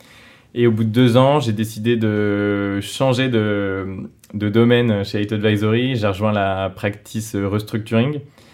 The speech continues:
qui là, en fait, euh, s'oriente vers, euh, l'accompagnement de, de sociétés qui sont soit en,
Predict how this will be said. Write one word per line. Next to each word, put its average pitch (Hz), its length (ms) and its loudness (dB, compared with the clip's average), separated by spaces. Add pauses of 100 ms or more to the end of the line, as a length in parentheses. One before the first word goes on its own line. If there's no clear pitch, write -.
(380)
qui - 80 -8
là, 123 200 4
en 123 60 2
fait, 139 300 -2
euh, 113 140 2
s'oriente 123 560 0
vers, 110 160 6
euh, 104 140 4
l'accompagnement 123 680 4
de, 107 400 0
de 107 80 0
sociétés 127 720 -2
qui 143 160 -14
sont 110 200 -4
soit 127 400 0
en, 101 300 -2